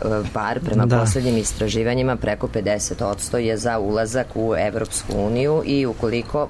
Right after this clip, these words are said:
Speaker 1: bar tako shvataju, nisu svi eksperti i stručnjaci, ukoliko ne dođe i do promene Ustava i, e, otvaranja
Speaker 2: Da.
Speaker 1: poglavlja, ništa
Speaker 2: Pa vidite,
Speaker 1: od svega.
Speaker 2: to, to je zaista manipulacija. Evropska unija je u takvoj krizi da njoj ne pada na pamet da, da temu proširenja postavi na dnevni red.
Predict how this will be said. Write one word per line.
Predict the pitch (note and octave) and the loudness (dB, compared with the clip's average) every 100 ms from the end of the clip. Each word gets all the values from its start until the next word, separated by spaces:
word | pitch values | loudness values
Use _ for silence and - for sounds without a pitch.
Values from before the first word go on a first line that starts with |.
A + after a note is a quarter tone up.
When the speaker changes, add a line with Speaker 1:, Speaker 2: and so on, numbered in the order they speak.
| G2+ | -4
Speaker 1:
bar | G#2 G2 | -6 -4
tako | F2+ - F2 | -4 -4 -4
shvataju, | - G#2 F2+ B2+ B2+ C3 | -4 -4 -4 -2 0 0
nisu | G#2 - | 0 -2
svi | G2 B2 | -4 -2
eksperti | A2 - - A2 - | -2 -4 -6 -6 -4
i | F#2+ | -6
stručnjaci, | - A#2 B2 D#3 D3 - E3+ - - - | -4 -4 -2 -2 -2 -2 -4 -6 -8 -4
ukoliko | B2 C#3 C#3+ C3 C3 | -2 0 0 0 0
ne | A#2 A2+ | 2 2
dođe | A#2+ A#2 | 0 0
i | G#2 | 0
do | G#2+ | -2
promene | - G2+ F#2 F#2+ | -2 -2 0 0
Ustava | G#2+ A#2 - B2+ C3+ C#3+ - - - - | 0 0 0 0 0 -4 -8 -14 -12 -4
i, | B2+ A2+ A#2+ - | 0 2 2 0
e, | G#2+ G#2 G2+ | -2 0 0
otvaranja | G#2+ - B2 A2 A2+ G#2 F#2+ | -2 -2 0 2 0 0 -4
Speaker 2:
Da. | F2+ - - A2 | -4 -8 -4 -4
Speaker 1:
poglavlja, | A2 A#2+ A#2+ B2 | 0 0 0 -2
ništa | F2+ A2 G2+ | 0 0 4
Speaker 2:
Pa | |
vidite, | G3 - | 2 4
Speaker 1:
od | C#3+ | 2
svega. | F3+ C#3+ | 2 0
Speaker 2:
to, | |
to | - | 4
je | D#3+ | 4
zaista | B2+ D3 D3+ C3 | 6 4 4 4
manipulacija. | A#2+ A2+ - A#2 G#2 G#2 A2 F2 - - D2+ | 4 4 4 4 4 2 2 0 -2 -4 -2
Evropska | B2 F#3+ - | 2 2 4
unija | D3 F#3 | 4 6
je | |
u | D#3+ | 4
takvoj | D#3 D#3+ G#3 | 2 2 2
krizi | - C#3+ C3+ C#3 D3+ B2+ | 2 4 4 6 4 4
da | A2 | 4
njoj | C#3 D3+ | 4 4
ne | C#3 | 4
pada | - D3 | 4 2
na | C3 C3+ | 4 2
pamet | - D#3 B2 | 4 4 4
da, | A2+ | 4
da | A2 | 4
temu | G#2 C3 C3+ | 4 2 4
proširenja | G2 A#2+ - B2 B2 C3 | 4 2 4 4 4 2
postavi | G2+ - C3+ - C#3 | 2 2 2 2 2
na | G#2 | 2
dnevni | F#2 F#2 F2 E2 | 2 2 2 2
red. | D#2+ | 0